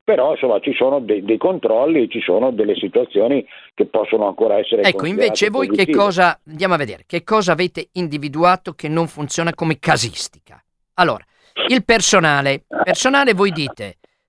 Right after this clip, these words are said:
Speaker 2: formalmente risultano coperti i turni, però poi invece accade qualcos'altro. Perché? Cosa
Speaker 1: Assu-,
Speaker 2: accade?
Speaker 1: assolutamente sì, perché il criterio dell'accreditamento che prevede la garanzia di un certo numero di minuti settimanali,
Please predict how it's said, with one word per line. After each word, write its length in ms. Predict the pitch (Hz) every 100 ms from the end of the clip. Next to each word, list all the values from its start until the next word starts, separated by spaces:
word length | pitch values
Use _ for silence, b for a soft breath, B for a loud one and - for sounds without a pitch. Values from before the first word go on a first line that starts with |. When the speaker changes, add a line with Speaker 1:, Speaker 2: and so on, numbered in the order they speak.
| _
Speaker 2:
formalmente 1160 | - - 262 254 247 240 220 160 120 113 95 - _
risultano 580 | 139 156 226 185 156 143
coperti 500 | - 135 226 240 320
i 60 | -
turni, 460 | 254 277 294 294 _ _ -
però 420 | 320 254 196 220
poi 240 | - 208 226
invece 320 | 190 175 196
accade 340 | - 156 151
qualcos'altro. 800 | 147 143 - 135 117 98 - 127
Perché? 440 | - 185 - 117 -
Cosa 200 | - 143
Speaker 1:
Assu-, 220 | - -
Speaker 2:
accade? 140 | 131 - _ _
Speaker 1:
assolutamente 1000 | 156 - 151 156 143 - 147 135 123 139
sì, 320 | - 214 - b b b b _
perché 400 | 117 107 143 -
il 160 | 151 131
criterio 540 | 151 151 175 208 185
dell'accreditamento 1400 | 139 143 131 - 151 175 160 143 143 139 123 101 - 101
che 140 | 113
prevede 640 | 110 127 127 151 123 101 101
la 120 | 104
garanzia 540 | 113 131 127 - 170
di 80 | 165
un 160 | 135 117
certo 360 | 135 123 -
numero 340 | 127 170 165 147
di 140 | 127
minuti 440 | 123 131 160 - 151
settimanali, 1080 | - 139 - 139 123 120 113 101 95 95